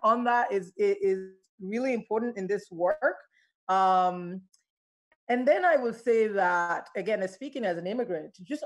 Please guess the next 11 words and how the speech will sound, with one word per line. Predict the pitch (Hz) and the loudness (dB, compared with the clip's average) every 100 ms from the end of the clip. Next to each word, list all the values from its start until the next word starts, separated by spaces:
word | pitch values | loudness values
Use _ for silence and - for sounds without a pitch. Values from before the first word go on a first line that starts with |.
| 247 | -2
understanding | 247 240 - 285 302 233 190 | -2 -4 0 0 0 -4 -8
the | 175 | -6
construct | 220 226 220 - 180 | -6 -6 -6 -8 -6
of | |
whiteness | 160 175 208 269 302 - | -2 -2 0 0 0 -2
and | 196 | -2
how | 190 214 208 202 196 | 0 2 4 4 2
European | 185 185 185 220 - | -4 -6 -4 -6 -2
ethnics | 196 196 220 - | -2 -2 -10 -10
became | 180 196 175 | -8 -6 -6
white, | 156 165 165 285 | -4 -4 -6 -8